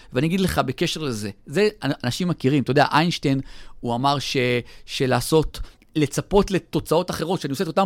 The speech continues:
פעולות, זה הגדרה של אי שפיות. אז כן, ברור שצריך לעשות פעולות חדשות כדי לקבל תוצאות אחרות, אבל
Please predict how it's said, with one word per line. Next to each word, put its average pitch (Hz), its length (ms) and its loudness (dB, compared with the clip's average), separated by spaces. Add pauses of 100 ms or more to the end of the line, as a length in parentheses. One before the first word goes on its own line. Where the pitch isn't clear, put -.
פעולות, 190 280 4
זה 139 100 6
הגדרה 131 300 4
של 139 160 0
אי 131 60 0
שפיות. 117 440 -2 (840)
אז - 140 2
כן, 220 320 8
ברור 202 220 8
שצריך - 220 6
לעשות 190 220 2
פעולות 165 220 4
חדשות 175 380 0
כדי 143 180 -2
לקבל 135 240 0
תוצאות 135 320 -6
אחרות, 123 260 -4
אבל 135 300 2